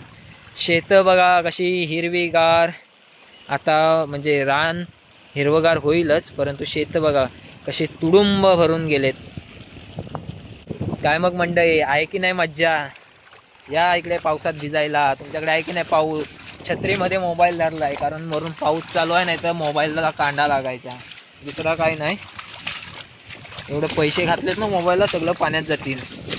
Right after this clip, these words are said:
या व्हिडिओच्या नादात. तर चला, आता जातोय घरी, बघूया काय मग मंडळी. मी तुम्हाला आमच्या गावचा पाऊस दाखवला, तुमच्या गावाला आहे का नाही पाऊस? एवढा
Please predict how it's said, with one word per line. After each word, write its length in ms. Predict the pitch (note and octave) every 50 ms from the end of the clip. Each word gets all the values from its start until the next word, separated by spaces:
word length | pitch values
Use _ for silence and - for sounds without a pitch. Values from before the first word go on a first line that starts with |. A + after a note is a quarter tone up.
| - - - - - -
या 100 | C#3+ D3
व्हिडिओच्या 640 | D3+ D3 D3+ D3 D3 D3+ C#3+ D#3 D#3 D3 - D#3 D3
नादात. 300 | C#3 C3+ B2+ B2+ B2+ A#2 - - - - - - - - - - - - - -
तर 60 | D3+
चला, 280 | C#3 - - E3 E3+ G3 G#3 G3
आता 200 | F#3 D#3+ C#3 F3
जातोय 360 | E3 D3+ E3 D#3 - G3 G3 F3+
घरी, 300 | D#3+ E3 F3 F#3 G#3+ A#3 - - - - - - - - - - - - - - - - - - -
बघूया 340 | D3+ D3+ E3 F3+ F#3 F3+ E3+ - - - - - - - - - - - - - - - -
काय 180 | E3+ E3 F3+ F#3+
मग 140 | G3 F#3+
मंडळी. 460 | F3+ F3+ F3 F3 E3+ F3 F3 E3+ D3+ C#3 - - - - - _ _ -
मी 80 | C3+ D3
तुम्हाला 280 | D3 E3 E3 E3+ F3+ E3+
आमच्या 300 | D#3+ D#3 D3+ - G3 G3
गावचा 300 | G3 F#3 F#3 F3+ G#3 G3
पाऊस 280 | F#3 F#3 F3+ F3+ F3
दाखवला, 540 | F3 E3+ - - D#3 D3+ D3 D3+ D3+ D#3+ D#3+ D#3 - _ _ _ -
तुमच्या 260 | D#3+ D#3 D3+ - F#3+
गावाला 300 | F#3+ G3+ G3 G#3 G#3+ G#3
आहे 120 | G#3 G#3 G3+
का 120 | G#3+ G#3+
नाही 140 | G#3 G3+ F#3
पाऊस? 420 | - F3+ D#3+ C#3+ C#3 C3 - - - _ _ _ _ _ _ _ _ _ _ _ _ - - _ _ _ _ _ _ _ D3
एवढा 240 | C#3+ C#3 D#3 F3